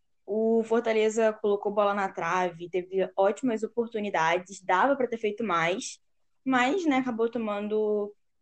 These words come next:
o empate no finalzinho do jogo. O São Paulo, por outro lado, jogou com um a mais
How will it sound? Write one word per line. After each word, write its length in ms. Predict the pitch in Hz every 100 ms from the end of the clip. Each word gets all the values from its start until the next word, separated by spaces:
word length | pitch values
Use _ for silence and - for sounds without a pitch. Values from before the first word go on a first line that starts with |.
| _ -
o 140 | 196
empate 480 | 202 202 196 190 208
no 80 | 196
finalzinho 480 | 214 196 196 196 190
do 140 | 214
jogo. 280 | 208 151 131 _ _ _ _ -
O 200 | 294 440
São 340 | - 311 233
Paulo, 540 | - 190 196 185 180 -
por 220 | 214 262
outro 260 | 208 190 170
lado, 320 | 156 151 - - -
jogou 440 | 202 202 196 202 208
com 240 | - 226
um 40 | 254
a 100 | 254
mais 340 | 196 208